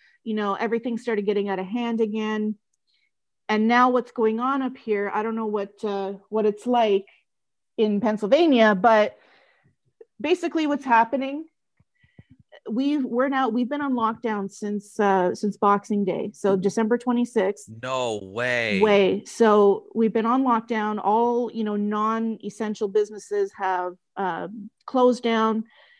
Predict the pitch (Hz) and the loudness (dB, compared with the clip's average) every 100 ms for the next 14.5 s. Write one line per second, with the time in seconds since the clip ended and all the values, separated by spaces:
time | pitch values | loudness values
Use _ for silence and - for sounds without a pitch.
0 | _ _ - 196 190 196 269 269 277 269 | _ _ -2 2 2 2 0 0 -6 -4
1 | 262 254 226 240 220 226 220 214 220 208 | -2 -2 -2 -2 -2 -2 -4 -4 -4 -4
2 | 196 196 208 214 247 220 208 220 220 220 | -2 -2 -4 -6 -6 -6 -6 -4 -2 -2
3 | 208 202 208 214 220 233 214 214 208 196 | -4 -4 -6 -8 -4 2 2 2 -2 -2
4 | 196 196 196 202 214 208 208 208 202 202 | -2 -2 0 0 -2 -4 -4 -6 -8 -4
5 | 202 202 - _ - _ _ 190 190 190 | -4 -6 -10 _ -20 _ _ 6 6 6
6 | 196 190 196 185 190 185 175 - 233 226 | 2 -2 -6 -6 -8 -10 -16 -8 0 2
7 | 214 185 214 220 220 226 233 233 240 226 | 4 2 0 -2 -2 -2 -2 -2 0 0
8 | 214 202 - - - - - - 220 262 | 0 -4 -10 -20 -20 -20 -20 -16 -10 -6
9 | 269 214 - 233 233 - - 220 208 320 | -4 -4 -4 2 4 4 -2 -2 0 0
10 | - - _ _ _ _ _ - - _ | -2 -10 _ _ _ _ _ -20 -20 _
11 | 220 214 208 214 208 - 226 240 247 240 | 4 6 6 4 -2 -8 -10 -8 -6 -6
12 | 233 240 208 202 208 202 214 214 226 208 | -4 -2 -4 -4 -4 -2 -2 -2 -2 -2
13 | 202 208 202 196 - - 233 226 247 247 | -2 -4 -4 -6 -2 4 6 4 0 0
14 | 233 196 160 131 | 0 0 -2 -6